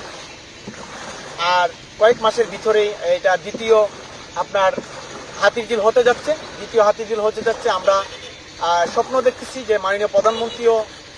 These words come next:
এটাকে খেয়াল করতেছেন বা দেখতেছেন যে ব্যারিস্টার সুমন, আহ, যে এমপি হওয়ার আগে যে কথা দিয়েছেন যে আমরা, আমার প্রথম কাজই থাকবে আমার চুনারুঘাটের মরা যে খোয়াই নদী, প্রায় চল্লিশ বিয়াল্লিশ বছরের ময়লা জমাট হয়ে আছে, এটা পরিষ্কার,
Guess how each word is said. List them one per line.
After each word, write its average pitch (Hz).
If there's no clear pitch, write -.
এটাকে 190
খেয়াল 196
করতেছেন 220
বা 190
দেখতেছেন 208
যে 196
ব্যারিস্টার 190
সুমন, 202
আহ, -
যে 196
এমপি 196
হওয়ার 214
আগে 208
যে 208
কথা 214
দিয়েছেন 208
যে 180
আমরা, 190
আমার 214
প্রথম 233
কাজই 220
থাকবে 202
আমার 196
চুনারুঘাটের 196
মরা 202
যে 208
খোয়াই 202
নদী, 190
প্রায় 185
চল্লিশ 226
বিয়াল্লিশ 208
বছরের 202
ময়লা 190
জমাট 196
হয়ে 196
আছে, 180
এটা 143
পরিষ্কার, -